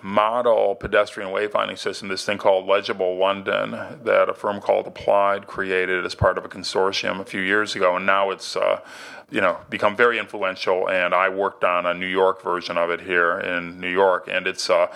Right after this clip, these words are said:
it really is, um, a mapping system that, because of G P S and because of digital mapping systems,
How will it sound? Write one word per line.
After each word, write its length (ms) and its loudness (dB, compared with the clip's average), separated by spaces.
it 140 0
really 460 2
is, 340 0
um, 420 2
a 60 -2
mapping 440 0
system 380 -8
that, 100 2
because 640 0
of 280 2
G 200 -2
P 260 0
S 240 4
and 80 -6
because 540 0
of 420 2
digital 300 -2
mapping 340 0
systems, 460 -4